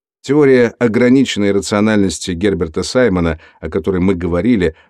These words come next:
даже в экономике подразумевает, что в зависимости от того, как нам преподносятся цифры статистики, влияет на принятие решений инвесторами.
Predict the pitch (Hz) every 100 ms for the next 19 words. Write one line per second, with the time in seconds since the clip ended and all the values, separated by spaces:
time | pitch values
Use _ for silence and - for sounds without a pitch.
0 | - 120 117 117 107 101 98 135 101 98
1 | 92 95 98 104 107 107 101 - - 87
2 | 82 104 117 - 90 90 - 98 95 82
3 | 98 98 127 85 - _ - 120 120 113
4 | 85 92 104 95 104 - 87 92 85 -
5 | 104 - 78 - 82 80 147 - 82 -
6 | - _ _ 104 117 127 123 98 113 -
7 | 110 110 104 - 101 101 - 104 90 92
8 | 90 85 - - - 107 85